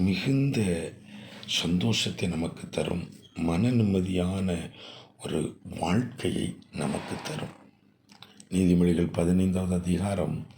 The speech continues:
பதினாறு, பதினேழாவது வசனத்தை வாசிக்கிற போது, "சஞ்சலத்தோடு கூடிய அதிக பொருளிலும் கர்த்தரை பற்றும் பயத்தோடு கூடின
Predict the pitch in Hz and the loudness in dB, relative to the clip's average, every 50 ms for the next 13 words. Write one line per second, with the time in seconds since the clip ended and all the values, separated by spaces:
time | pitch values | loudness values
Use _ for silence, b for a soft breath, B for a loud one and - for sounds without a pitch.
0 | B B B B B B B B B - 101 98 95 107 120 117 117 123 123 120 | B B B B B B B B B -2 2 4 4 6 6 6 6 4 2 2
1 | 113 - 90 87 95 101 104 107 104 104 104 95 92 90 87 - - - 104 101 | 4 4 6 6 6 6 4 4 4 2 2 2 0 0 0 0 0 0 0 0
2 | 95 95 - 101 95 90 90 87 82 - - 87 - - - 90 82 78 82 85 | 0 0 -2 0 0 2 2 0 0 -2 -2 -4 -4 -4 -4 -6 -6 -6 -6 -6
3 | 85 87 92 82 76 76 - 78 76 - - _ _ B B B B B B B | -4 -4 -4 -4 -6 -6 -8 -10 -12 -12 -16 _ _ B B B B B B B
4 | B B B B - - 117 104 104 110 120 123 143 143 135 143 143 - - - | B B B B 0 4 4 6 6 6 6 4 4 6 6 4 4 2 2 2
5 | 127 143 143 139 135 139 117 - - 110 107 104 110 107 110 92 92 82 78 - | 4 4 4 4 2 2 0 2 4 4 4 6 4 4 2 2 0 -2 0 2
6 | 104 104 113 127 127 113 123 123 117 117 - - 87 87 90 92 92 90 90 90 | 4 4 6 4 4 4 2 0 0 0 0 2 4 4 4 4 4 2 0 -2
7 | - - - - - - _ - - - B B B B B B B B B - | -4 -6 -10 -14 -18 -20 _ -20 -20 -20 B B B B B B B B B -4
8 | - - 92 - - - - - 139 - 131 120 - - - 107 90 87 - - | -2 -2 -2 -2 -6 -6 -4 0 2 2 2 2 0 0 0 0 0 0 -2 -2
9 | - 117 113 107 92 82 87 104 107 95 - - - 113 113 113 117 117 117 117 | 0 2 4 4 4 4 4 2 0 0 -2 -4 -2 0 2 2 4 4 4 2
10 | 113 117 - - - 98 95 104 101 101 104 | 2 0 -2 0 2 2 2 2 2 2 2